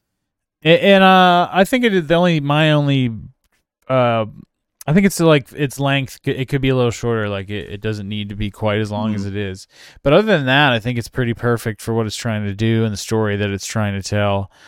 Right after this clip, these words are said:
Speaker 1: Um, and I really like, uh, I really like it, and I think that it's a movie that, um, that's accessible. The story is pretty accessible and is pretty relevant, um, to today, um, with how much it's about grifting and, uh,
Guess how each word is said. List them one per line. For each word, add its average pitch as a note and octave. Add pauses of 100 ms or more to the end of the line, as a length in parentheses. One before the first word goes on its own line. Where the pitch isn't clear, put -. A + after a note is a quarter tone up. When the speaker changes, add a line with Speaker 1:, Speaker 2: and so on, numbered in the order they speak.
(260)
Speaker 1:
Um, G2+
and G2
I G#2
really G#2
like, G2+ (440)
uh, G#2+
I G2+
really E3+
like D#3
it, D3+
and C3+
I C3
think B2+
that A#2
it's G#2
a A2
movie A2
that, G2+ (500)
um, G2+
that's A2+
accessible. A#2
The A#2
story A#2+
is A2+
pretty B2
accessible C3 (260)
and A#2
is A2
pretty A#2
relevant, A2 (340)
um, G#2+
to A2+
today, A2 (360)
um, G#2
with G2
how A2
much G#2
it's A2
about G#2+
grifting A2+
and, G#2
uh, A#2